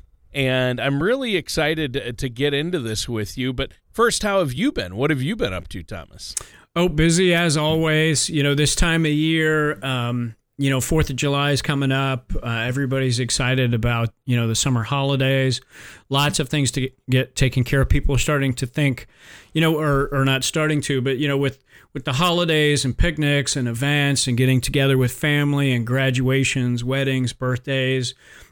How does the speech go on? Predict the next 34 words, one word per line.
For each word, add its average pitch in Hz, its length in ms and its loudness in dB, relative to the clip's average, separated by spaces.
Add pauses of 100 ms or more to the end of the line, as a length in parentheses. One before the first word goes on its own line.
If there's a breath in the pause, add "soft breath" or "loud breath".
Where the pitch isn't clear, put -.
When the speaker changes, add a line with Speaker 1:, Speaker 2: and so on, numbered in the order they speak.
(100)
Speaker 2:
you 127 80 0
know, 127 80 2
people 151 300 0
very 151 260 2
much 147 280 0
have, 131 460 -2 (140)
uh, 110 240 -6
family 139 640 -2
and 117 160 -2
children 131 460 0
and 117 100 0
grandchildren 127 640 2
on 127 120 0
their 127 120 2
minds. 123 580 0 (420 loud breath)
So, 120 520 -4
uh, 110 340 -4
you 135 160 0
know, 147 140 4
it, 151 400 0
it, 143 340 0
uh, 135 140 2
generates 170 420 2
a 190 60 0
lot 165 180 0
of 147 60 0
calls 165 420 0
and 151 80 -2
a 135 40 -2
lot 139 180 0
of 135 100 0
activity. 156 640 -2 (500 soft breath)
And, 127 560 2
um, 117 540 0